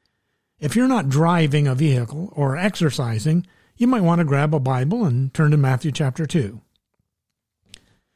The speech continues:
First, we see the arrival of the wise men in Matthew two, one and two.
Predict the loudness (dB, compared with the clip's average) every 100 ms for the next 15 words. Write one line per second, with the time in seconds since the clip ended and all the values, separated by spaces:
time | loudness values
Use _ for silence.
0 | _ _ _ _ -4 0 0 -2 -10 -20
1 | -20 _ -2 2 2 2 2 2 2 2
2 | 2 2 0 2 2 2 0 -2 0 0
3 | -2 -2 2 4 2 0 -4 0 2 2
4 | -2 -6 _ _ _ _ _ _ 0 4
5 | 4 4 2 0 -4